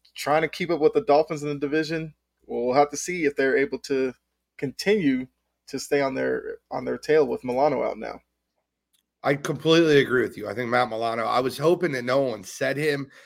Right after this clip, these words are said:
Speaker 2: I was hiding him intentionally. Guardy three,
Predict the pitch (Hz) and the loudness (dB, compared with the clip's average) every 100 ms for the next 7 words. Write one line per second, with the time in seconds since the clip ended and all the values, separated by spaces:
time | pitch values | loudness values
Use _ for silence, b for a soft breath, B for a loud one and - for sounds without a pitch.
0 | b 110 110 - 139 156 147 135 139 113 | b -6 -6 -4 2 2 2 -6 -8 -10
1 | 95 - 139 135 - 151 143 143 139 b | -14 -6 -4 -4 -6 -4 -2 -2 -4 b
2 | b b _ _ _ _ - 190 233 240 | b b _ _ _ _ 8 8 8 2
3 | 185 143 101 | 0 -2 -2